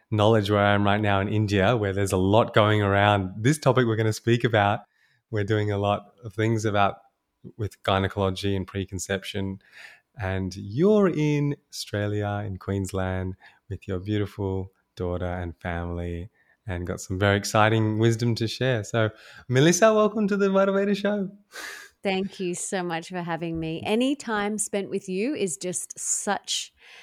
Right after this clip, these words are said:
Speaker 2: a treat.
Speaker 1: Yeah, same for us, same for me. And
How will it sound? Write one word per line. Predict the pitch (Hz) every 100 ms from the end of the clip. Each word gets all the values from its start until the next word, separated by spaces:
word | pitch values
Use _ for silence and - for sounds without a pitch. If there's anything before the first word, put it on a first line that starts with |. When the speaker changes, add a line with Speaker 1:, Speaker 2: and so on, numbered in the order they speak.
| - -
Speaker 2:
a |
treat. | - - 185 139 - - - -
Speaker 1:
Yeah, | 117 95 92 85 80 82
same | - 104 104
for | 92 90
us, | 95 92 - -
same | 101 101
for | 101 98
me. | 90 92 92
And | 87